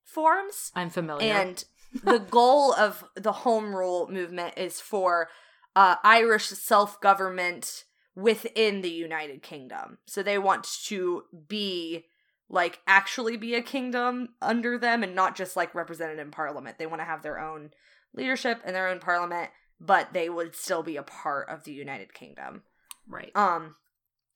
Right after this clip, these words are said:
Speaker 1: and lots of other Irish citizens said, "Absolutely not. We have no interest in being a part
Speaker 2: <laughs>
Speaker 1: of the United Kingdom at all. We just want to be Ireland.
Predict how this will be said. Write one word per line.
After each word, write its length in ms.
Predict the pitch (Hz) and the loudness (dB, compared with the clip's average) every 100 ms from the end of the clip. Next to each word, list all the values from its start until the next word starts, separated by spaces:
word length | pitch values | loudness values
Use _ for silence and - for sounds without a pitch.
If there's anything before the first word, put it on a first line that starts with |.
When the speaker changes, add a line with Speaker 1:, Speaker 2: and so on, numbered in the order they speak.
| - - | -6 0
Speaker 1:
and 160 | 233 | 6
lots 180 | 247 247 | 6 6
of 140 | 220 - | 4 6
other 220 | 320 359 254 | 6 8 8
Irish 300 | 196 180 180 | 6 4 -2
citizens 440 | 196 180 180 170 - | -8 -10 -12 -12 -6
said, 240 | 165 165 _ | -6 -6 _
"Absolutely 760 | 240 311 - 202 165 165 151 147 | 6 8 6 -6 -10 -10 -10 -10
not. 360 | 151 160 196 - - - | -4 2 2 0 -16 -4
We 140 | 233 | 0
have 120 | 208 | 0
no 380 | 240 247 294 294 | 0 4 6 6
interest 400 | 233 220 190 - | 4 -2 -4 -8
in 80 | 175 | -10
being 180 | 170 170 | -10 -10
a 60 | |
part 340 | 170 175 254 - | 0 4 4 4
Speaker 2:
<laughs> 40 | 190 | 2
Speaker 1:
of 400 | 175 170 165 - _ - | 2 2 -6 -18 _ -10
the 80 | 196 | -2
United 280 | 190 180 | 0 -2
Kingdom 360 | 180 190 190 202 - | -4 -6 -4 0 4
at 160 | 254 - | 6 8
all. 500 | 294 220 165 151 - | 10 10 8 2 -8
We 160 | 208 | -10
just 340 | 160 214 202 - | -2 0 0 2
want 160 | 196 - | 0 0
to 120 | 214 | -8
be 320 | - 170 170 | -8 -10 -6
Ireland. 520 | 156 147 127 113 95 | -4 -6 -8 -12 -16